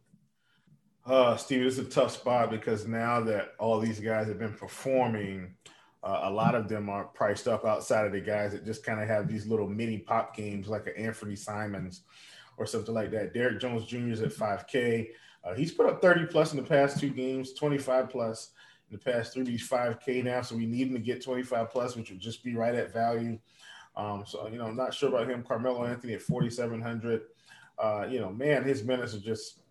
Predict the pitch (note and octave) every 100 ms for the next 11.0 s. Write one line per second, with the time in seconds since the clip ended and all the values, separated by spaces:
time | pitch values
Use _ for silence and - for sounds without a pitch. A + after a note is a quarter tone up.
0 | _ _ B2+ G#2+ C3+ C#3 A#2+ G#2 B2+ A2+
1 | A2+ A#2+ A2+ G2+ C3 C#3 C3+ A2 G2+ -
2 | C#3 - B2+ B2 A#2 A2+ B2 A2+ A#2 -
3 | - - - - _ _ C#3 C#3+ C#3 A#2
4 | E3+ F3 E3 D3+ D#3 - - - _ -
5 | - D3 C#3+ C3+ B2+ A2+ G2+ - D2 -
6 | C3+ C3 B2+ C3 A#2+ - B2 B2 A2+ B2
7 | - B2 C3+ C3 B2 - - - A#2+ C#3
8 | B2+ B2 - C3 B2+ A#2+ A#2+ A#2+ A#2 -
9 | B2+ B2 A#2+ A#2 G#2+ - - - - -
10 | - C3 G2+ - - G#2 G2+ C3 C#3 B2+